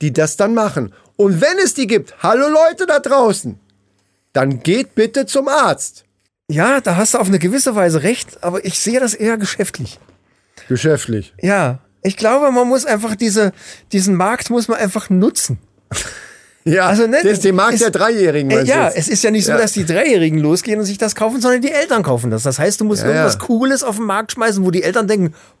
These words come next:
Speaker 2: „Boah, das ist cool.“
Speaker 1: Aber es muss
Speaker 2: Also die
Speaker 1: gleichzeitig
Speaker 2: jungen Eltern, ne?
Speaker 1: und gleichzeitig den Kindern aber auch gefallen. Aber gut, der Stuhl ist ja schon, so wie der Stuhl gemacht ist, ist er ja so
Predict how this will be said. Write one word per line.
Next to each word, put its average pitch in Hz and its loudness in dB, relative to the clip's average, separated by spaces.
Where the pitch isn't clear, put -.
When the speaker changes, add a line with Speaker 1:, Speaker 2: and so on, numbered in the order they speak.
Speaker 2:
„Boah, 110 -2
das 90 -4
ist - -6
cool.“ 220 0
Speaker 1:
Aber 123 0
es 123 -2
muss 170 2
Speaker 2:
Also - -14
die 151 2
Speaker 1:
gleichzeitig - 4
Speaker 2:
jungen 247 4
Eltern, 147 2
ne? 156 2
Speaker 1:
und 202 -2
gleichzeitig 190 0
den 180 0
Kindern 202 0
aber 185 2
auch 180 0
gefallen. 156 0
Aber 135 0
gut, 175 0
der 143 2
Stuhl 196 0
ist 190 -2
ja 180 0
schon, 180 0
so 151 -2
wie 170 0
der 160 2
Stuhl 196 0
gemacht 147 0
ist, 214 -2
ist 190 -4
er 190 2
ja 185 2
so 185 0